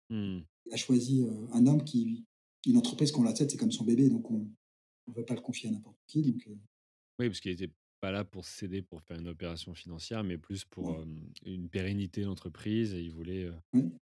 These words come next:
Speaker 2: transmettre,
Speaker 1: passer, heu, voilà,
Speaker 2: transmettre,
Speaker 1: transmettre, heu,
Speaker 2: ouais, ouais.
Speaker 1: ok, l'entreprise.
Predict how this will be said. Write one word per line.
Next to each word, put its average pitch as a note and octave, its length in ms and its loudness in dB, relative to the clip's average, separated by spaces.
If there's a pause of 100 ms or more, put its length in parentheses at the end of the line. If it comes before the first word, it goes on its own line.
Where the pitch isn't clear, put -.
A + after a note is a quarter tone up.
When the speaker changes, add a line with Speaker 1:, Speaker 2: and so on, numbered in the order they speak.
(140)
Speaker 2:
transmettre, G#2+ 400 2
Speaker 1:
passer, F#2 100 -4
heu, E2+ 140 -12 (180)
voilà, F2 200 -10
Speaker 2:
transmettre, G2 440 -4
Speaker 1:
transmettre, - 40 -20 (100)
heu, - 80 -10 (420)
Speaker 2:
ouais, F#2+ 60 -6
ouais. - 80 -10 (240)
Speaker 1:
ok, F#2+ 240 -8
l'entreprise. F#2 760 -6